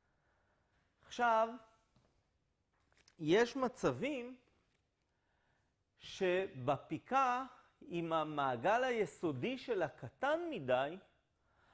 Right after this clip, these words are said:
אנחנו יכולים לקבל או שפיץ, או שממש חזרה על עצמו. וזאת בעיה, זה, זה משהו לא טוב. ואנחנו רוצים עכשיו לחשב מה הגודל המינימלי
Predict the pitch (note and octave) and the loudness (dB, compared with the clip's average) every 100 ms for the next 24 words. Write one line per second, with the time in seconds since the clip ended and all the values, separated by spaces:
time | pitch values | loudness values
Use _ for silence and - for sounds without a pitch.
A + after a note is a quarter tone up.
0 | _ _ D#3+ E3+ - F#3+ F3 F3 F#3+ G#3+ | _ _ -4 -4 -4 -4 -4 -2 -2 0
1 | A3+ G#3+ - F3+ E3 G#3 F#3+ G#3 - - | 0 -4 -2 -2 2 2 2 0 0 -12
2 | - B3 D#4 - - - _ _ _ _ | -6 -2 -2 -6 -14 -16 _ _ _ _
3 | _ _ F3 G#3+ A3 A#3 G#3 G#3 - F3 | _ _ 0 2 2 2 2 2 -2 -2
4 | F3 E3 E3+ F#3 F#3+ - F#3+ C3 E3+ F#3+ | -2 0 0 0 0 0 0 4 4 4
5 | G3 F3+ - - C#3 G#2 _ _ _ _ | 4 2 -4 -12 -12 -14 _ _ _ _
6 | _ _ _ _ _ A#2+ B2+ A3 F#3 F#3 | _ _ _ _ _ -8 2 2 4 2
7 | F3+ F3 F3 F3 C#3+ D3+ G3 D#3 F#3+ F#3+ | 4 4 2 0 -6 -2 -2 0 0 0
8 | F#3 F#3+ E3+ D#3+ - A2 A#2 C3+ F#3 G#3+ | 0 0 0 0 -4 -10 -8 -8 -8 -8
9 | A3 G3+ B3 A#3+ A3+ - F#3+ E3+ E3 - | -6 -4 -2 -2 -4 -2 -2 0 -4 -6
10 | C#3+ C4+ C#4 B3 - _ _ _ - G3 | -4 0 0 -2 -10 _ _ _ -2 2
11 | A3 D#3+ G#3 A3 A#3 G3+ F3 E3 D#3 D#3+ | 2 4 4 6 4 2 -4 -6 -6 -2
12 | G#3 G3 F3 | -2 -2 -4